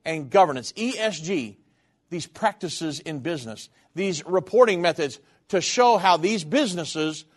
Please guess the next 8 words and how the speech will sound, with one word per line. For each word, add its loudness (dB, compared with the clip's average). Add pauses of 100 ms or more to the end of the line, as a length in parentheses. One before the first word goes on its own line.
(240)
are 10
aligning 2
themselves 2 (680)
to 2
these 2
global 2
governing 2
aspirations. -4